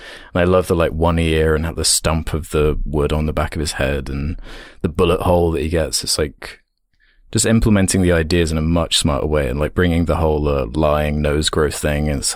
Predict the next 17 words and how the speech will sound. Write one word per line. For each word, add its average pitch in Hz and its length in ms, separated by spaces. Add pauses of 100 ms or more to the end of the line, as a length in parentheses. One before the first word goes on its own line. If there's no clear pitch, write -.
(180)
kinda - 180
how 85 80
they 67 100
get 78 180
out 71 160
the 78 80
whale 71 360
at - 80
the 73 160
end. 69 340
Like, - 140
it's, - 320 (440)
it's - 120
way 120 200
more 90 200
thoughtful, 80 580
like, - 300